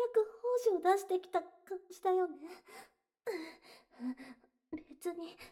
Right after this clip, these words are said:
それが嫌なんじゃないよ。むしろ嬉しいかな。前から何度も言ってるでしょ。遠慮し合ったりっていうのは嫌いなんだって。相手に迷惑かけるぐらいのわ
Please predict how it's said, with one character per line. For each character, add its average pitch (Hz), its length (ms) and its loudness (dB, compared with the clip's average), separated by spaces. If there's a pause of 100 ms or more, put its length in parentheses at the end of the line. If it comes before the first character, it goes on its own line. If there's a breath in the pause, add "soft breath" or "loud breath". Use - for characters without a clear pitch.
(120)
そ - 220 -12
れ 440 160 2
が 440 220 2
嫌 440 320 -4
な 440 80 2
ん 370 100 6
じ 320 80 -6
ゃ 294 60 -10
な 311 180 -10
い 294 80 -6
よ。 262 160 0 (560 loud breath)
む 359 160 -4
し - 140 -8
ろ 254 80 -8 (420)
嬉 370 120 -4
し 392 200 -2
い 381 60 -2 (180)
か 339 80 -6
な。 277 100 -10 (1500 loud breath)
前 339 220 4
か 285 120 -6
ら - 100 -6 (180)
何 349 240 2
度 330 140 0
も - 120 -6 (140)
言 494 80 -4
っ - 80 -12
て 571 80 -4
る 539 140 4 (100)
で - 60 2
し 339 80 -4
ょ。 294 60 -4 (880 loud breath)
遠 339 240 -2
慮 359 140 8
し 359 220 4
合 349 80 2
っ 359 100 -2
た 330 100 -4
り 254 100 0
っ 240 40 -4
て - 180 -6
い 269 140 -8
う 311 80 -4
の 320 140 0
は 254 60 0
嫌 - 100 -10 (400)
い 427 120 2
な 427 180 2
ん 370 60 4
だ 392 100 2
っ 381 40 -2 (100)
て。 311 100 -4 (1200 loud breath)
相 359 120 2
手 381 120 6
に 294 120 0
迷 330 280 2
惑 277 200 -4
か 269 140 -8
け 285 160 0
る 311 100 2
ぐ 269 120 0
ら - 100 2
い - 80 -4
の - 20 -10
わ - 60 -12